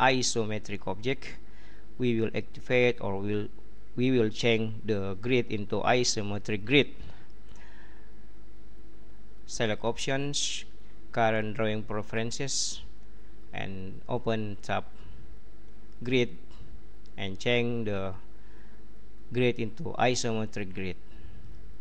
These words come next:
Click OK. Okay. Okay, uh, let me start to draw. First, I,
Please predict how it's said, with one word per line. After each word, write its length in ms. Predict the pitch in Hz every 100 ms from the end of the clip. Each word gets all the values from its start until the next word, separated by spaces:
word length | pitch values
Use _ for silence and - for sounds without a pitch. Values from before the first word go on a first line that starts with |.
| - - - - - - - - -
Click 240 | 117 104 110
OK. 540 | 110 147 135 135 135 131 - - - - - - - - - - - -
Okay. 340 | - 151 104 - - - - - - - - - - - - - - - - - - -
Okay, 380 | 127 175 196 190 -
uh, 420 | 131 120 120 120 117
let 180 | 131 135
me 60 |
start 340 | 127 127 117 -
to 100 | 107
draw. 400 | 107 98 98 101 - - - - - - - - - - - - - - - - - - - -
First, 400 | - 147 131 - 135
I, 440 | 120 117 113